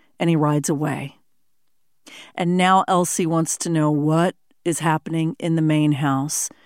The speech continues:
And when George comes out of the barn and they presume there's no more threat, they decide to sound the alarm and get some help. Good Lord. I mean,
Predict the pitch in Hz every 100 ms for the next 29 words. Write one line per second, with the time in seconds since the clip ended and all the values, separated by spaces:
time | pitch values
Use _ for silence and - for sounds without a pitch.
0 | _ _ - 175 165 151 180 190 - 202
1 | 175 165 156 139 202 - - - - 180
2 | 165 143 147 143 151 214 302 _ _ -
3 | - - 190 180 175 202 165 185 180 175
4 | 160 175 175 190 196 180 170 156 156 156
5 | - _ _ _ _ - 165 156 151 -
6 | - - _ _ _ - 180 165 165 185
7 | 165 156 156 - 180 - 160 160 165 165
8 | 156 147 147 151 - 160 143 - 160 135
9 | 131 117 - - _ _ _ _ _ _
10 | _ _ _ 262 302 269 392 190 160 -
11 | 214 226 220 202